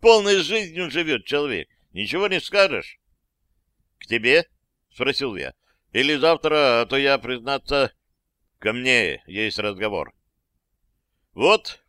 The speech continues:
протянул ему блокнот, всё, что смог. С нежных детских лет я увлекался рисованием,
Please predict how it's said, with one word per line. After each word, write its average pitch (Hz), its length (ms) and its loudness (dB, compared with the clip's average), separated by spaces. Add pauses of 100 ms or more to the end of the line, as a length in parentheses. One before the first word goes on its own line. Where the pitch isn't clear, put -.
протянул 110 440 -2
ему 127 220 -4
блокнот, 101 600 -4
всё, 151 200 0
что 160 220 -4
смог. 107 340 -4 (920)
С - 120 -6
нежных 160 460 -2
детских 147 480 -4
лет 123 340 0 (320)
я 107 160 2
увлекался 110 640 0
рисованием, 120 920 -4